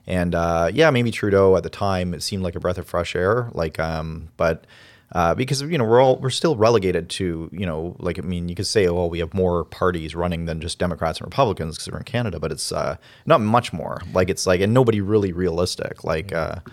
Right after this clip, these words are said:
Speaker 2: Oh, for sure. No, Trudeau is sort of one on a de facto. There was no strong competition.
Speaker 1: Yeah,
Speaker 2: But
Speaker 1: yeah.
Speaker 2: if there, I, I don't know if it pertains to Trudeau or his, or his, uh, those around him, but I, there's a certain amount of, like, emotional intelligence I think he has. He can read a room, he can read a vibe.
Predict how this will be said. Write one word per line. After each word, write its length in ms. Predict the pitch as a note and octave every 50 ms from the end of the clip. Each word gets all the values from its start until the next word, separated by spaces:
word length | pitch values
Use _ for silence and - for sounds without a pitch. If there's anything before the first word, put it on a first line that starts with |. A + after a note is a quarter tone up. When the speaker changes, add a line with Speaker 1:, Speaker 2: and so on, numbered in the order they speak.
| - - - -
Speaker 2:
Oh, 80 | - B2+
for 120 | G2+ A#2+
sure. 260 | G#2+ - A#2+ G#2+ G2+
No, 180 | A2 C3 C3 B2 A#2
Trudeau 300 | - - D3+ C#3+ D3+ D3
is 100 | C3 -
sort 140 | - A#2 A#2
of 60 | G#2
one 200 | G2+ A2+ G#2+ A2
on 160 | A2+ G#2+ G#2
a 100 | G2 F#2+
de 160 | F2 G2+ G2+
facto. 460 | - - G#2+ G#2 G#2 - - G#2 G2+
There 100 | F#2+ G2+
was 160 | G2 G2 F#2+ -
no 80 | G2
strong 280 | F#2+ - - G#2 F#2 F2+
competition. 600 | - F#2 E2 - - - G2+ G2 - - F#2 F2 - - - - -
Speaker 1:
Yeah, 220 | - A#2+ A2+ G2+
Speaker 2:
But 140 | - - -
Speaker 1:
yeah. 60 | F3+
Speaker 2:
if 100 | D#3 -
there, 200 | - F3 E3+ E3+ - F3
I, 140 | E3+ E3 - -
I 80 | C#3+
don't 120 | D3 D#3+ D#3+
know 60 | D#3+
if 80 | C3
it 320 | C3 C3 B2+ - - - -
pertains 420 | - B2 - - C#3 C3 C3 A#2+ -
to 60 | A#2
Trudeau 380 | G#2 - A2 G#2+ A#2 B2 C#3 D3
or 140 | B2 A2+ G#2
his, 140 | G2+ F#2 - _ _ _ -
or 180 | G2+ G#2 G2+
his, 180 | F#2+ G#2 G2+ F#2+
uh, 160 | G2 F#2+ F#2 F2 - _ - - _ _ _ - _ _
those 200 | A2 A#2 A#2+ G2+
around 320 | G#2+ G2+ A2 A#2 B2+ B2 G2+
him, 160 | G2+ F#2 F#2
but 100 | F#2+ G2+
I, 60 | G2+ - _ -
there's 280 | G#2 A2+ B2 A#2+ A2
a 40 | B2
certain 240 | - - F3 E3 D#3+
amount 180 | C#3 C#3 B2+
of, 60 | A#2 G#2+
like, 180 | G#2+ G2 - G#2
emotional 580 | G#2 G#2 G2+ G2 G2+ G#2+ - - A2+ A#2 A#2+
intelligence 560 | A#2+ A2+ - - A#2+ B2 B2 A#2+ C3+ C3+ B2
I 60 | B2+ A#2+
think 160 | - C3 A2+
he 80 | A#2+
has. 320 | B2+ B2+ C3+ D3+ D3+ - - _ _ _ _ _
He 140 | _ A#2+ A2
can 120 | - A2
read 180 | G#2+ A#2 A#2 A#2
a 40 | A#2
room, 260 | G#2+ A2 A2 A2+ A2
he 60 | G2
can 120 | - G#2+
read 100 | A2 A2+
a 40 | G#2+ G2
vibe. 500 | F2 G2 G2+ G2 G2 G#2+ G#2+ G#2 G2+